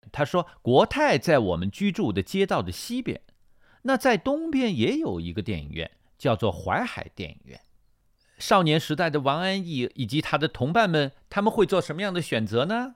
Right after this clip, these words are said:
呃，他是这样讲的，他说：“去国泰看电影，则使我们感觉良好，我们宁可多花些代价去国泰电影院。”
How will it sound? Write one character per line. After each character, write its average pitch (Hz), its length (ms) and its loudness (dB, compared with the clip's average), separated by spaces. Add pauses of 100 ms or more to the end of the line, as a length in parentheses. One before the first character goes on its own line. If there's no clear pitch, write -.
呃， 92 300 -4 (160)
他 131 100 -2
是 120 140 -2
这 113 100 2
样 98 140 2
讲 78 240 -10
的， 80 80 -14
他 98 140 -10
说 101 180 -8 (340)
：“去 196 420 2
国 143 300 0
泰 233 280 -4
看 180 280 -4
电 139 240 0
影， 85 440 -6 (240)
则 151 180 4
使 135 240 0
我 113 200 4
们 92 300 -2
感 104 380 -4
觉 123 240 -2
良 127 300 0
好， - 580 -12 (400)
我 156 140 4
们 165 180 2
宁 202 280 0
可 208 280 -2
多 196 240 -6
花 202 260 -6
些 202 220 -8
代 180 220 -6
价 107 400 -4 (260)
去 110 260 -2
国 90 320 -4
泰 90 360 -4
电 85 200 -6
影 67 220 -16 (100)
院。” - 220 -16